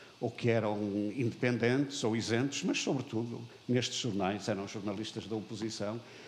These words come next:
que era uma forma cifrada de passar as suas mensagens. E algumas, algumas das coisas que eu, que eu vi hoje, eh, diziam às tantas, trocaram de camisolas, a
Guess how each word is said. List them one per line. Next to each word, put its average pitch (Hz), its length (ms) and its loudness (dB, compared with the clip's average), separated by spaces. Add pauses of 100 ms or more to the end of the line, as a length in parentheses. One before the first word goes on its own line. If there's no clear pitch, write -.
(200)
que 143 140 6
era 143 120 6
uma 131 200 4
forma 127 560 2
cifrada 135 840 2
de 143 140 -6
passar 147 400 2
as 139 80 -4
suas 160 240 -4
mensagens. 110 640 -4 (340)
E 120 120 2
algumas, 104 560 2
algumas 98 480 0
das 90 260 -4
coisas 92 400 -4
que - 120 -6
eu, 98 120 -4 (180)
que - 80 -6
eu 90 120 -2
vi 101 240 -2
hoje, 120 420 0 (480)
eh, 113 500 2
diziam 110 480 0
às 107 200 -2
tantas, 123 500 0
trocaram 123 540 2
de 110 80 -2
camisolas, 123 840 2 (440)
a 123 160 0